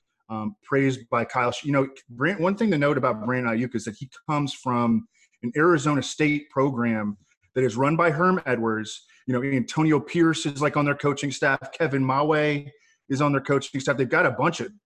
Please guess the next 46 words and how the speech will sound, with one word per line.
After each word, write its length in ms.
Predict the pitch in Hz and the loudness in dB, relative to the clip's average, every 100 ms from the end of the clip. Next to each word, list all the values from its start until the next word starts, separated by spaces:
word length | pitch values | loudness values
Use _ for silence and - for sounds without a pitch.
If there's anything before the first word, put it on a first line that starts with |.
| _ | _
former 320 | 151 156 135 123 | -2 2 2 0
N 100 | 139 | 0
F 160 | 139 | 2
L 140 | 135 131 | 2 0
players, 600 | - 127 131 123 117 - _ _ _ - 98 | 0 0 2 2 0 -8 _ _ _ -20 -6
uh, 160 | 117 113 139 | -4 -4 0
on 140 | 139 | 2
their 120 | 139 | 2
coaching 340 | 123 135 - 131 | 0 -2 -2 -4
staff 300 | 127 120 123 | -2 -2 0
at 60 | |
Arizona. 520 | 127 127 117 139 139 | 2 2 2 2 2
And 180 | 120 117 | 0 0
Kyle 160 | 139 131 | 0 0
Shanahan 580 | - 139 135 131 123 117 | 0 0 0 0 -2 -4
said 240 | 135 120 | -2 0
that 140 | 117 113 _ _ | 0 -4 _ _
Brandon 280 | 143 139 139 | 0 2 4
Ayuk 240 | 131 131 123 | 2 2 -2
just 160 | 120 | -6
came 240 | - 131 127 | -2 0 2
in 180 | 120 120 | 0 0
immensely 480 | 120 139 160 - 147 | 2 2 0 0 -2
prepared. 560 | 135 - 120 120 117 - _ - | -2 -2 2 2 2 -4 _ -4
He's 120 | 127 | -2
been 160 | 123 113 | -2 -2
crushing 380 | 151 156 - 175 | 0 0 2 2
on 120 | 165 | 2
the 60 | |
practice 480 | 147 139 123 - 117 | 2 2 0 -2 -8
field. 340 | - 120 110 110 _ _ _ _ - | -2 0 0 -4 _ _ _ _ -4
We've 300 | 139 190 143 | 2 2 2
been 380 | 143 127 120 - _ _ 117 | 2 2 0 -4 _ _ -6
way 320 | 131 170 160 | 2 4 4
higher, 420 | 131 135 123 101 - _ _ _ _ | 2 2 2 -2 -10 _ _ _ _
uh, 260 | 117 110 110 | -2 -2 0
on 220 | 123 127 | 2 2
him 360 | 120 135 127 120 | 2 2 2 2
than 160 | 131 139 | 0 2
A 140 | 147 | 0
D 140 | 139 135 | 2 0
P 320 | - 135 127 | 0 -2 -2
for 440 | - 123 117 110 | -2 0 2 0
weeks 420 | 104 123 170 - | -2 -2 -2 -2
and 140 | 135 120 | -2 -2
weeks. 460 | 127 123 - - | -2 -6 -10 -16